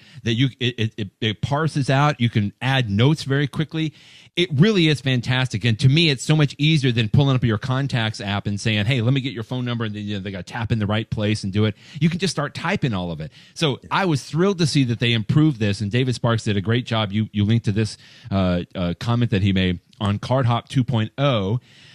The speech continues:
which now, again, you can take a picture of a business card. It's like a business card scanner, which many of us, uh, uh, will, uh,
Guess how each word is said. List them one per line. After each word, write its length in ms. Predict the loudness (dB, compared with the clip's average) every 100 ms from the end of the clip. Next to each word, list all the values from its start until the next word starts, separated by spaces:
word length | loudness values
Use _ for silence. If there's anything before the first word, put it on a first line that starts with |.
| -12
which 320 | -2 -2 -2
now, 540 | -2 0 2 2 0 -2
again, 400 | -4 0 2 2
you 100 | 0
can 160 | 0 -2
take 260 | -2 -2
a 100 | -2
picture 440 | -2 -2 -2 -2 -4
of 80 |
a 60 | -4
business 400 | -4 -4 -4 -6
card. 180 | -6 -4
It's 80 | -4
like 120 | -6
a 40 |
business 400 | 0 0 0 -2
card 320 | -2 -2 -2
scanner, 640 | -4 -4 0 2 2 0 -2 -6 _ _ -20 -20 -6
which 340 | 0 0 -2 -6
many 320 | 0 2 2
of 120 | 2
us, 360 | 2 0 -2 -8
uh, 200 | -4 -4 -2
uh, 240 | -4 -2 -2
will, 440 | 0 0 0 -4 _
uh, 240 | -6 -4